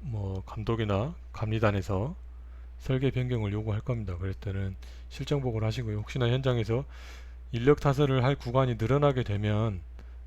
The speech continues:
이것도 변경을 해야 되겠죠. 그리고 기계 타설 업체하고 단가 협의 시에는 항상 뭐 부가사항을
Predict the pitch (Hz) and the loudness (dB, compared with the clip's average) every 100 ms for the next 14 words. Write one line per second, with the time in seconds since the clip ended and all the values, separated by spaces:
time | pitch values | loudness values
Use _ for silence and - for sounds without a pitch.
0 | - 113 110 - 143 139 120 135 147 123 | -6 -4 -2 0 2 4 4 2 2 0
1 | 98 95 107 - - - - - - - | -2 -4 -6 -8 -14 -16 -16 -16 -14 -10
2 | - 131 131 - 143 208 190 175 139 - | 0 2 2 2 4 4 6 8 6 8
3 | 175 151 - 120 - 165 170 180 165 156 | 6 8 4 2 6 6 6 2 2 4
4 | 139 131 120 - - - - - - 160 | 4 2 -2 -8 -14 -16 -16 -12 -4 -2
5 | 156 - 123 - - 165 170 165 151 139 | 0 0 -2 -2 0 6 8 8 4 4